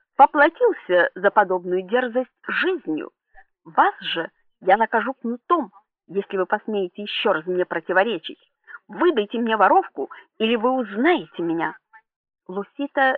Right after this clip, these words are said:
не воровка, сеньор», произнесла Долорес, став между управляющим и отцом. «Я же подозреваю вас в том, что вы преследуете бедную девушку так, как осмелились преследовать и меня». «Что ты говоришь, Долорес?»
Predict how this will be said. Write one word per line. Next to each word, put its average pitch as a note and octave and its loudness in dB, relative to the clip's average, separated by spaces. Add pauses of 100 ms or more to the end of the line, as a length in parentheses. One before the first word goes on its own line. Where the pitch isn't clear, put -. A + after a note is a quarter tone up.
(100)
не B3 -4
воровка, B3+ 0 (100)
сеньор», E3 -2 (480)
произнесла F3 -2
Долорес, A3+ -4 (520)
став C#4+ 2 (220)
между G#3 0
управляющим F#3 0
и E3+ 0
отцом. E3 -6 (380)
«Я C4 -4
же D3+ -8 (300)
подозреваю A3+ 0
вас A3 0
в - -20
том, F4+ 0 (320)
что - 0
вы A#3 0
преследуете A3+ -4
бедную G3+ -2
девушку F#3+ -6
так, - 0 (400)
как G#3+ 4
осмелились A#3+ 0 (200)
преследовать G3+ -4
и B3+ -6
меня». C#4+ 2 (1000)
«Что - -6
ты A3+ -12
говоришь, C4+ 0
Долорес?» A3 2